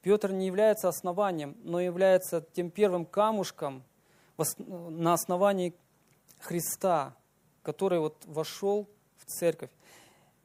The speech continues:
Или правильнее здесь даже вот так сказать, что «ты, Пётр, камень, и на сём», то есть на себе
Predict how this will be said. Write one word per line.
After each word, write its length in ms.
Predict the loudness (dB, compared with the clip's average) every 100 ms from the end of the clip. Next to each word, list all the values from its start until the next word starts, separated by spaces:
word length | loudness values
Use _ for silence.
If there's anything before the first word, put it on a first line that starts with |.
| _ _ _ _ _ _ _ _ _ _ _ -6
Или 240 | 0 2
правильнее 500 | 10 10 10 6 4
здесь 220 | 4 2
даже 260 | 4 4 4
вот 140 | 4
так 180 | 4 4
сказать, 400 | 0 2 6 4
что 320 | 4 0 0 -4 -18 _ _ _ _ _ _ -16 0
«ты, 140 | 0
Пётр, 420 | 2 6 6 6
камень, 540 | 4 4 4 2 -4 -12 _ _ _ _
и 100 | -2
на 160 | 4 4
сём», 460 | 2 4 4 4 -6 _ _ _ _ _ _ _ _ _ _ _ _ _ -4
то 100 | -4
есть 180 | -4
на 200 | -2 0
себе 600 | 0 -2 -4 0 0 0